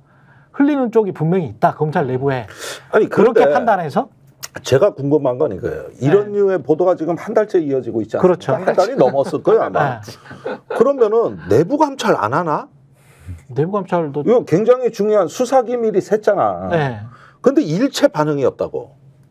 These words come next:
Speaker 1: 그렇지.
Speaker 2: 어. 그러면 이거 가진 사람들이야 뻔하잖아요. 이런 수사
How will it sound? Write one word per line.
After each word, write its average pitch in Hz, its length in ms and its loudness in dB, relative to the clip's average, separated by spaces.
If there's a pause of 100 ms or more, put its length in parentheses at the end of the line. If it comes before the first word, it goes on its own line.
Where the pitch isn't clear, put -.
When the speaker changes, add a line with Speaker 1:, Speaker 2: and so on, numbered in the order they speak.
(220)
Speaker 1:
그렇지. 127 460 -8 (180)
Speaker 2:
어. 104 360 -2 (380)
그러면 220 720 0
이거 233 280 2
가진 180 320 -2
사람들이야 220 640 2
뻔하잖아요. 185 800 0
이런 143 260 2
수사 117 600 0